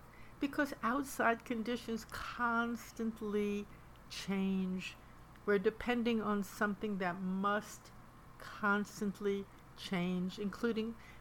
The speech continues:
individuals, including conditions, including whatever is happening in the external world. When we hang on to that and depend on that, hard to become fully alive.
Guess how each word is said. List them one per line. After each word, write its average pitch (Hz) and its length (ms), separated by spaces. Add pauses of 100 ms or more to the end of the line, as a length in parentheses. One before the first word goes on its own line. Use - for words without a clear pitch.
(140)
individuals, 247 800
including 226 480
conditions, 226 760
including 214 560
whatever 214 360
is 233 120
happening 214 480
in 202 120
the 202 140
external 208 680
world. 202 460 (460)
When 208 280
we 214 260 (340)
hang 226 360
on 214 200
to 190 160
that 214 520
and 175 200
depend 202 520
on 175 320
that, 220 340 (2000)
hard 170 300
to 226 80
become 247 400
fully 202 560 (100)
alive. 160 760